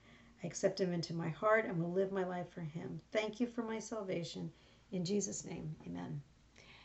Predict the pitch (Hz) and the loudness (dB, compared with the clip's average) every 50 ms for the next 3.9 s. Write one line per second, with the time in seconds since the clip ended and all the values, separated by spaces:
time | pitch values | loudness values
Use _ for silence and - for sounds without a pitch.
0 | - - - - 240 247 247 - 302 302 269 - 285 269 247 262 247 - - 254 | -20 -16 -2 6 8 8 8 8 6 6 6 8 6 6 6 6 4 6 6 4
1 | 254 247 - 247 247 240 240 - 214 202 196 - - 214 208 202 202 196 196 190 | 4 4 2 -2 -4 -4 -2 0 -2 -2 -2 -2 -2 0 2 4 4 4 2 0
2 | - - - - - - - - - - 170 175 175 185 160 - - - - - | -2 -10 -18 -20 -20 -20 -18 -8 -4 -2 0 0 0 0 -2 -4 -10 -18 -20 -20
3 | - - - - - - 233 240 220 202 180 165 151 - - - - | -20 -20 -18 -14 -2 6 8 8 8 8 4 2 0 -2 -4 -6 -8